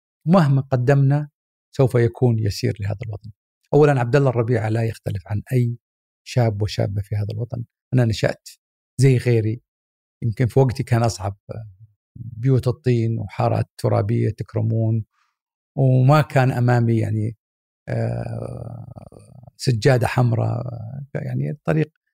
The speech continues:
ما كان سهل، ولكن، آه، أولًا كان، آه، توفيق الله سبحانه وتعالى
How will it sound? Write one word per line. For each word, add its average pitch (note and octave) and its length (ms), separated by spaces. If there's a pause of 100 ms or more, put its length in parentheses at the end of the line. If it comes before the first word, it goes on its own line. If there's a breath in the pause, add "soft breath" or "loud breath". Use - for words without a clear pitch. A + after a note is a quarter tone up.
(300)
ما D3 80
كان C3+ 220
سهل، B2+ 380 (600)
ولكن، F3 840 (140)
آه، - 300 (100)
أولًا C#3+ 400
كان، B2+ 380 (300)
آه، B2+ 240
توفيق C3 360
الله A#2 80
سبحانه A#2 280
وتعالى A#2 400